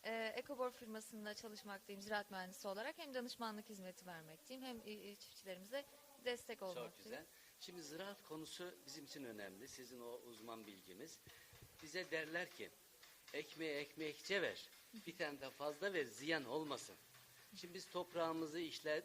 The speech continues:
Speaker 2: işlememiz gerekiyor. Ağaçlarımıza bakmamız gerekiyor. Fakat çok konuda bilgimiz yok. Değil mi? Bazı zaman biber ekiyoruz, e, istediğimiz neticeyi <laughs> alamıyoruz. Bazı zaman ağacımız var, ağacımızın bakımını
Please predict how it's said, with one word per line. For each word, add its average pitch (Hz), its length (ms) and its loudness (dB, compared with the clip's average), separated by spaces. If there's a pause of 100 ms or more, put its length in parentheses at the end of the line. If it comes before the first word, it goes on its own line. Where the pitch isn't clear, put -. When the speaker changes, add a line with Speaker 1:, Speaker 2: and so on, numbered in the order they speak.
Speaker 2:
işlememiz 143 600 0
gerekiyor. 110 540 0 (360)
Ağaçlarımıza 143 800 2
bakmamız 127 560 2
gerekiyor. 117 560 0 (380)
Fakat 127 320 -2 (340)
çok - 240 -2
konuda 120 360 -2
bilgimiz 110 480 -6
yok. - 160 -10 (680)
Değil 180 120 4
mi? 101 100 0 (440)
Bazı 143 200 4
zaman 139 260 -4
biber 143 260 2
ekiyoruz, 117 640 -4 (360)
e, 117 240 -4 (140)
istediğimiz 135 540 0
neticeyi 127 420 -4
<laughs> 202 60 4
alamıyoruz. 113 680 -2 (380)
Bazı 139 160 0
zaman 139 220 -2
ağacımız 131 640 0
var, 127 180 2 (140)
ağacımızın 123 680 -2
bakımını 120 520 -4